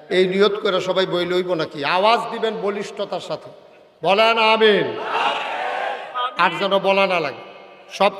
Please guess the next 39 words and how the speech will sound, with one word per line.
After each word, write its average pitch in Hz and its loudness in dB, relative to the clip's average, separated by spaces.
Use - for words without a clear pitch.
শক্ত - -2
করে 196 2
আওয়াজ 175 2
দিবেন। - -12
তো 269 8
এই 294 6
বাংলাদেশে 277 0
তো 269 -2
এমনও 254 0
হইছে, 165 -8
জমাবারে 220 2
জমা 208 0
পড়াইয়া 214 0
বাইক 208 0
গেছে, 226 -4
হ্যাঁ, 269 2
মানে 254 0
বাইক 220 0
গেছে, 208 -4
পরে 208 -4
এবারের 196 -4
বউয়ে 185 -2
কান্দা 196 0
কান্দা 196 -4
কইছে 170 -6
যে 160 -4
আমার 160 -2
শাড়িটা 175 -2
ছিঁড়ে 180 -2
গেছে, 180 -4
একটা 202 -2
শাড়ির 180 -4
দরকার, 170 -4
আমি 170 -2
মানুষের 175 -4
সামনে 175 -6
যাইতে 165 -4
পারি 143 -2
না। 123 -14